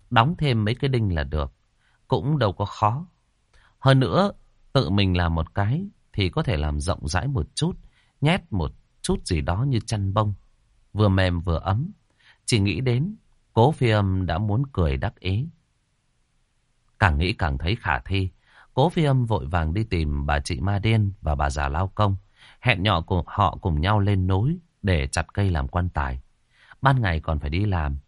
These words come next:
cho nên cái hẹn này sẽ là vào buổi tối. "Này, mọi người buổi tối có bận gì không?" Hai con ma điên im lặng, nhìn cô như nhìn một thứ gì kỳ lạ. "Không bận thì tốt rồi."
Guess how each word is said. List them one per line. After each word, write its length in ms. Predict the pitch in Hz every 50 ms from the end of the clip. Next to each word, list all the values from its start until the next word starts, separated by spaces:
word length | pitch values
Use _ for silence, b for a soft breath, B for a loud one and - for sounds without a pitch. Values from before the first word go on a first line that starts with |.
| _ -
cho 120 | - - 104
nên 500 | 98 98 98 95 92 90 90 90 85 - _ _ _ _ _ _ _ _
cái 120 | - 135 131
hẹn 260 | 127 120 78 - 76
này 220 | 76 73 67 67
sẽ 180 | 65 - - 104
là 100 | 117 107
vào 180 | 80 73 67 65
buổi 180 | 67 65 69
tối. 260 | 69 76 80 87 104 143 170 _ _ _ _ _ _ _ _ _ _ _ _ _ _ _ _ _ - - - _ _ -
"Này, 240 | 113 107 104 101 101 - _ _ _ _ _ _ _ _ _ _ _ _ -
mọi 140 | 143 131
người 120 | 135 135 120
buổi 140 | 110 101 92
tối 420 | - 120 143 170 180 185 180 165 - _ _ _ -
có 80 | 208
bận 180 | 202 190 139 113
gì 120 | 120 127
không?" 280 | 123 - 165 180 180 180 - _ _ _ _ _ _ _ _ _ _ _ _ _ _ _ _ _ b b b b b b b
Hai 180 | - 160 156
con 160 | 147 151 139 139
ma 120 | 135 131
điên 200 | 127 131 127 120
im 240 | 117 - 123 123 120
lặng, 200 | 110 104 92 - - _ _ _ _ _ -
nhìn 460 | 95 101 104 95 87 85 82 82 82 80
cô 240 | - 117 120 120 117
như 140 | 113 117 117
nhìn 280 | 113 104 95 82 76 71
một 180 | 69 69 71 -
thứ 180 | - 98 127 151
gì 220 | 135 95 73 69
kỳ 260 | 67 - 78 71 69
lạ. 280 | 67 76 80 76 - - _ _ _ _ _ _ _ _ _ _ _
"Không 240 | _ - - 170 156
bận 180 | 147 135 98 92
thì 100 | 120 120
tốt 180 | - 170 214 -
rồi." 200 | 143 117 110